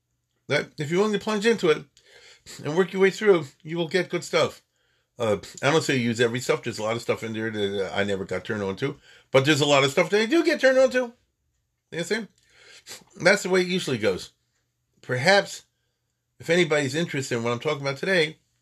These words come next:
perhaps a good idea is to make a chavrusa. You know, like on Shabbos, something like that. You do one, uh, shar of the, um, Akedah Ber Week, you pick up a lot of ideas and a lot of very interesting ideas.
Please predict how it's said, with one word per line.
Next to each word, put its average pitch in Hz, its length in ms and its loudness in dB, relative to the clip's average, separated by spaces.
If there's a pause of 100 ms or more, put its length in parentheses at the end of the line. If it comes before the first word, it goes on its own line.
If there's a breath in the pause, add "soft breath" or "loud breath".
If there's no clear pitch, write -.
(560)
perhaps 147 280 -2
a 151 40 -4
good 143 140 0
idea 139 340 0
is 120 180 -4
to 120 80 -12
make 117 140 -8
a 98 60 -10
chavrusa. 101 540 -8 (560)
You 107 100 -8
know, 92 80 -4
like 92 120 -8
on 95 100 -8
Shabbos, 101 400 -4
something 87 260 -12
like 82 80 -10
that. 78 80 -20 (440 soft breath)
You 104 120 -8
do 104 140 -2
one, 120 400 2
uh, 101 120 0
shar 98 520 0 (760)
of 98 220 -2
the, 92 240 -2
um, 90 320 -4 (760)
Akedah 107 400 2
Ber 98 140 0
Week, 120 300 -6 (800 soft breath)
you 135 160 -4
pick 180 240 -2
up 151 80 2
a 113 80 -4
lot 113 380 -4
of 165 120 0
ideas 156 380 -6
and 123 80 -4
a 123 40 -2
lot 127 100 0
of 123 60 -4
very 123 180 -2
interesting 120 400 -8
ideas. 113 460 -2